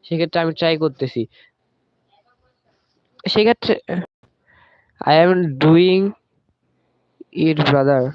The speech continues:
Thank you. Thank you। ভাই, আমি এখানে আমার লাইভটা আজকে শেষ করি। আমি জানি আপনারা আড্ডা দিতে কেবল আসলেন, আপনাদের অনেক খারাপ লাগতে পারে। পরে আমার ভিডিও দেখে নিন, আরেকটা লাইক কমপ্লিট করে দেন, ওকে?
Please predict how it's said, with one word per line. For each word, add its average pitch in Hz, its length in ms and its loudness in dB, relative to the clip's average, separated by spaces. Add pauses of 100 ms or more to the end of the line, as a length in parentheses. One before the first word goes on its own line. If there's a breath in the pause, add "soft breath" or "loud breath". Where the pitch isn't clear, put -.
(280)
Thank 156 320 -4
you. 131 120 0 (600 loud breath)
Thank 226 240 2
you। 214 120 6 (300 loud breath)
ভাই, 220 220 4
আমি 220 240 2
এখানে 220 240 0
আমার 214 180 4
লাইভটা 196 340 2
আজকে 190 220 -2
শেষ 180 340 0 (100)
করি। 185 240 2 (120)
আমি 190 180 2
জানি 180 220 0
আপনারা 180 340 2
আড্ডা 156 220 2
দিতে 160 220 -2
কেবল 151 300 2
আসলেন, 160 280 -2
আপনাদের 147 320 0
অনেক 143 180 -2
খারাপ 147 280 -2
লাগতে 143 240 0
পারে। 127 220 0 (360 loud breath)
পরে 180 180 4
আমার 175 180 2
ভিডিও 156 280 2
দেখে 143 280 0
নিন, 131 180 0
আরেকটা 147 340 -2
লাইক 151 220 0 (140)
কমপ্লিট 143 340 0
করে 139 220 0
দেন, 117 140 0
ওকে? 151 240 0